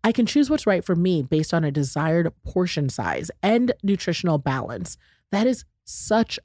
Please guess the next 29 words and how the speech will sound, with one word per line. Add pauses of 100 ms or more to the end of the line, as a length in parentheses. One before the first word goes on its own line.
a
big
deal
when
you're
on
the
road
and
you
can't
get
a
home-cooked
meal. (320)
But
they've
got
top
chefs
that
are
crafting
dishes
with
my
well-being
in
mind.